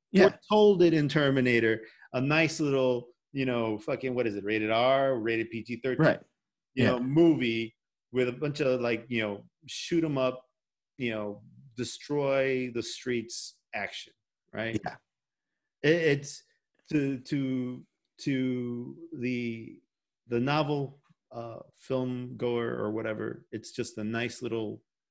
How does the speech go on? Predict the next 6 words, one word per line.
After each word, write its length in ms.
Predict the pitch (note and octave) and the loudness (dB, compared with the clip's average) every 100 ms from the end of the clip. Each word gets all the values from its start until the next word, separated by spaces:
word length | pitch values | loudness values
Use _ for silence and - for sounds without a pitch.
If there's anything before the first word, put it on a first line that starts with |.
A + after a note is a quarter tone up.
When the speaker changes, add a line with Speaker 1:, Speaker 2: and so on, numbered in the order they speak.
| _ | _
Speaker 2:
action 300 | B2 A#2 A2+ | -6 -4 -6
movie. 400 | A2 G#2 G#2 G2 - _ _ _ _ _ _ _ _ _ - | -4 -4 -4 -6 -12 _ _ _ _ _ _ _ _ _ -4
But, 300 | B2 C3 D#3 | 2 2 2
you 120 | A#3+ | -2
know, 220 | D3 D#3 - _ _ _ _ _ - | -4 -6 -12 _ _ _ _ _ -20
he, 840 | - - - D#3 E3+ D#3 E3+ D#3 | -18 -18 -20 -20 -4 0 0 -2